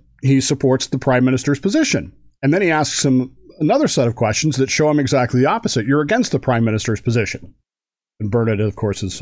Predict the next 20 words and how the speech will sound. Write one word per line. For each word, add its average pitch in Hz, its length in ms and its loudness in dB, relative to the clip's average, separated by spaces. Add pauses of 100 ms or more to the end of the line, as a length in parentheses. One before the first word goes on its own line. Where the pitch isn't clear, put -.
(140)
awed 117 260 0
by 98 180 -2
this. 104 300 -2 (1200)
"See, 113 140 0
you're 117 120 0
the 107 80 -4
perfect 131 360 -2
balanced 127 600 0
sample," 123 560 0 (220)
Humphrey 110 400 -2
says. 135 420 0 (600)
<laughs> - 440 -8
"And 190 120 -2
all 156 180 4
we 156 100 2
gotta 143 200 2
do 170 280 2 (440)
is 151 140 0
commission 123 540 2
a, 117 180 0